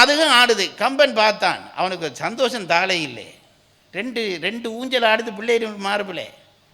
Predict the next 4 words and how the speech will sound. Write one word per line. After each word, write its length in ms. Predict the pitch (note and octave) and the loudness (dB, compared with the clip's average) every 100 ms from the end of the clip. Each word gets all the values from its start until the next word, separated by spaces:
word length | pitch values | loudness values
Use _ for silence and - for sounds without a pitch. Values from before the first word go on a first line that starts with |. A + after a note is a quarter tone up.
| _ _ _ _ - | _ _ _ _ -2
பாடத் 320 | G3+ A#3 F#3+ | 0 0 -2
தொடங்கினான். 540 | D#3 C#3+ A#2 G2+ D#2 _ _ _ _ | -4 -6 -8 -14 -18 _ _ _ _
தாலி 680 | D3+ D#3+ F3+ F3+ F3+ F#3+ G3+ | -4 0 0 0 -4 -8 -10
ஐம்படை 680 | B2 B2+ A#2+ A#2 G#2 G#2 | -10 -8 -8 -8 -10 -14